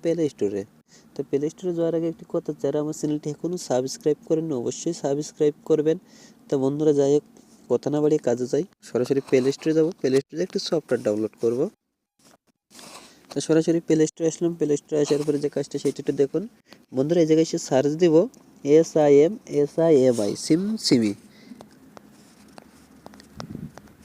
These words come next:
সরাসরি সিমসিমি লিখে সার্চ দেওয়ার পরে দেখুন বন্ধুরা, চলে আসবে। হ্যাঁ, এই যে সর্বপ্রথম যে অ্যাপসটা দেখছেন, এই যে আমার already ইনস্টল করা আছে, তা আপনারা ইনস্টল করবেন, ইনস্টল করে ওপেন করবেন।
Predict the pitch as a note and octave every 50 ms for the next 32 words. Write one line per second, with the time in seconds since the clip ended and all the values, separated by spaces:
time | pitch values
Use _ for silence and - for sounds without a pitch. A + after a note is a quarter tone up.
0 | - - - - - - - - - _ - - - - - - - - - -
1 | - - - - - - - - - - - - - D3 E3 F3 F3+ - F#3+ F#3+
2 | F#3 - - F#3+ F3+ F3 - - F#3 F#3+ F#3 F#3+ - F#3 F3 - D#3 C3+ C#3 C#3+
3 | D3 D#3 E3+ E3+ E3+ F#3 F3 D#3 C#3 C3+ B2+ D#3 D3+ D3+ C#3+ C#3+ C#3+ C#3+ D3+ D#3+
4 | D3+ - - C#3+ C3+ C3+ C#3+ C#3 C3+ D3+ E3 G#3 - _ _ - C#3+ C3 C3 B2+
5 | C#3 - - F3 E3+ E3 F#3 G3 G3 - - F#3+ F#3+ F3 E3 D#3 D3 - - -
6 | F3 D#3+ E3+ D#3+ - - F#3 E3+ C#3 A#2+ A#2+ B2+ B2+ C3 C#3 C#3+ C#3 C#3 C#3 C#3
7 | C#3+ D3+ E3 E3+ F3 F3+ - - F#3 F#3 - - F3 E3+ F3 E3+ F3+ - - G#3+
8 | A#3+ - - - - - - - _ _ - B2 B2 B2+ - C3+ C#3 C#3+ D#3 D#3+
9 | D#3+ D#3+ E3 - - F#3 F3+ - G3+ G3 G#3 G#3 F3 D3+ D3 D3 - - D#3+ F3
10 | - G3 G3 C#3+ A2+ - A2 A2 G#2 - G2+ G2+ G2 F#2+ G2+ G#2